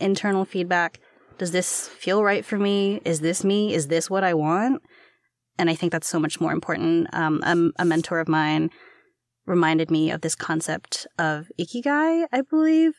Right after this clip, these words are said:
is the pronunciation. And it's the intersection between what you love doing, what the world needs, and what you can get paid for.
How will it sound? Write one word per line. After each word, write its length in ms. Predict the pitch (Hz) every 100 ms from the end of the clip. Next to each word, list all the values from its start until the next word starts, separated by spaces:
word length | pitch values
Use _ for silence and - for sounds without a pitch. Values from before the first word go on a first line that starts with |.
| -
is 120 | 262
the 80 | 302
pronunciation. 840 | - 294 302 - 302 285 311 302 302 - - - _
And 280 | - 185 165
it's 120 | 160 -
the 100 | -
intersection 500 | 160 - 160 - 156
between 600 | 160 160 160 151 151 - - _ _ 185
what 220 | 170 - _ 175
you 540 | 175 165 160 160 165
love 380 | - 170 160 156 -
doing, 500 | 156 - - 165 170
what 200 | 160 -
the 80 | 160
world 320 | 160 170 160
needs, 360 | 156 156 - -
and 200 | 165 156
what 140 | 156 -
you 140 | 160
can 560 | - 156 151 151 151 170
get 160 | 165 139
paid 260 | - 160 160
for. 380 | 214 220 262